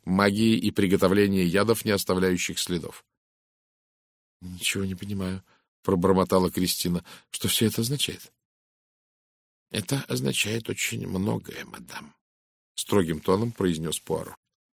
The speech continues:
Миссис Редферн вопросительно посмотрела на него, но детектив не стал развивать свою мысль. "Еще один вопрос, мадам", спросил он. "Вы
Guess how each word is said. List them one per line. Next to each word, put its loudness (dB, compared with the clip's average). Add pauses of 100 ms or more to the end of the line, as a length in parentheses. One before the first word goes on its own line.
(500)
Миссис 8
Редферн 8
вопросительно 4
посмотрела 0
на 0
него, 4 (540)
но 12
детектив 6
не 4
стал 0
развивать -2
свою -4
мысль. -8 (480)
"Еще 2
один 2
вопрос, -8
мадам", -16 (320)
спросил -2
он. -10 (880)
"Вы 10